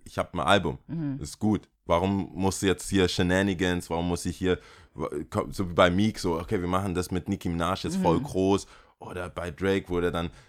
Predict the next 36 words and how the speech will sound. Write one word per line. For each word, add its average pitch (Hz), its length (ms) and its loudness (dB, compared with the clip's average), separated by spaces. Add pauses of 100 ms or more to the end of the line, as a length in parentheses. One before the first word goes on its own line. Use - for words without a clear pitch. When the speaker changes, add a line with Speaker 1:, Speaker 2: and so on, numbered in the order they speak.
(120)
Speaker 1:
ich, - 100 -20 (180)
ich - 80 -6
find, 113 220 -2
teilweise 120 380 4
macht's 101 280 0
Drake 104 240 2
ja 101 120 2
auch 110 200 6
mit 92 200 0
diesen 87 340 -4 (260)
Sachen 95 300 -2
mit, - 300 -4
äh, 80 340 0
Jake, 90 380 2
ähm, 80 320 -2 (400)
ähm, 78 380 -2
J-Lo, 104 600 8
wo 90 100 0
man 87 140 0
nicht 87 180 -4
Speaker 2:
Mhm. - 40 0
Speaker 1:
wusste, 95 520 2 (120)
es, 80 120 -10
es 87 120 -10
wird 92 200 -6
ein 92 80 -6
Sample. 104 420 0
Der 98 180 0
hat 123 160 0
immer 147 340 2
irgendwas, 147 720 2
wo 127 120 2
du 127 100 0
denkst, 123 340 -2 (580)
okay, 139 540 4
man. 107 360 0